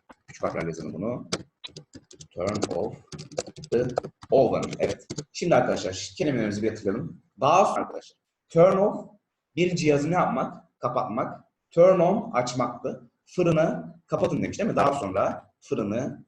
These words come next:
kapatın demiş. Bakın after that. Sondan bir önce kullandığımız sıralama sözcüğümüzü after that demiş. Şu bir harflerle yazdıklarına dikkat edin arkadaşlar. After that demişiz değil mi? Take it out diyorum.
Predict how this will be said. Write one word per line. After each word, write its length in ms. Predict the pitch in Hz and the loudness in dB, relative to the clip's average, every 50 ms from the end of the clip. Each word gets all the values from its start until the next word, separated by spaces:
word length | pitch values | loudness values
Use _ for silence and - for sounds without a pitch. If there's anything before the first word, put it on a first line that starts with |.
| _ | _
kapatın 340 | - 123 - 143 143 160 160 | -8 -6 -4 -4 -4 -2 -2
demiş. 460 | 151 151 156 165 - - - - _ _ _ _ _ - - - - - | -2 -2 -2 -2 -4 -8 -12 -16 _ _ _ _ _ -20 -20 -14 -2 0
Bakın 280 | 147 - - 131 135 135 - - | 0 2 2 2 0 0 -2 2
after 440 | - 156 180 175 - - 175 165 175 | 4 4 4 4 2 0 0 2 4
that. 480 | 160 131 107 - - - - - _ _ _ _ - - - - _ - - - - - - - - | 4 2 2 0 -6 -12 -16 -20 _ _ _ _ -14 -14 -14 -16 _ -20 -20 -18 -20 -20 -18 -16 -18
Sondan 380 | - - 127 131 143 151 165 160 | -6 -2 0 2 2 2 4 4
bir 60 | 165 | 4
önce 180 | 156 143 139 135 | 2 2 0 0
kullandığımız 520 | 139 131 127 120 120 120 110 104 - - | 0 0 2 2 2 0 -2 -4 -6 -4
sıralama 260 | 117 117 117 120 127 | -2 0 2 2 0
sözcüğümüzü 560 | 120 - 117 110 98 101 95 92 87 92 120 | 0 -2 -4 -4 -2 -4 -6 -6 -6 -6 -8
after 400 | - - 117 139 135 - - 117 | -6 -2 -2 -2 -2 -2 -4 -6
that 320 | 104 - 127 131 131 135 - | -4 0 0 0 0 -2 -6
demiş. 220 | 92 95 - - - | -10 -10 -10 -10 -10
Şu 120 | - 113 123 | -8 -4 -2
bir 80 | 143 | 0
harflerle 280 | 139 123 120 127 117 117 | 2 2 0 0 -2 -4
yazdıklarına 360 | 117 113 113 - - 104 107 | -4 -4 -4 -6 -8 -10 -10
dikkat 140 | 107 110 120 | -10 -10 -10
edin 100 | 117 101 | -8 -6
arkadaşlar. 480 | 90 90 - 82 82 - - - - _ _ _ _ | -6 -8 -8 -12 -14 -12 -12 -14 -14 _ _ _ _
After 480 | - 147 165 165 - - 156 143 147 | 0 0 0 0 -2 -2 -2 -2 0
that 200 | 156 160 160 - | 0 -2 -2 -2
demişiz 520 | - 107 101 104 104 131 180 - - - - | -4 -6 -6 -6 -6 -8 -10 -12 -14 -8 -6
değil 100 | 185 214 | -4 -4
mi? 120 | - 92 - - - _ _ _ _ _ - - - - _ _ _ | -2 -4 -4 -8 -10 _ _ _ _ _ -6 -6 -6 -12 _ _ _
Take 200 | 151 156 160 156 | 0 0 2 0
it 140 | 170 - | -2 -2
out 400 | - 143 165 139 127 139 - - - - - _ - - - - _ | 0 2 4 4 4 2 0 -4 -8 -14 -18 _ -12 -12 -12 -10 _
diyorum. 240 | - 92 87 92 107 | -8 -6 -6 -6 -8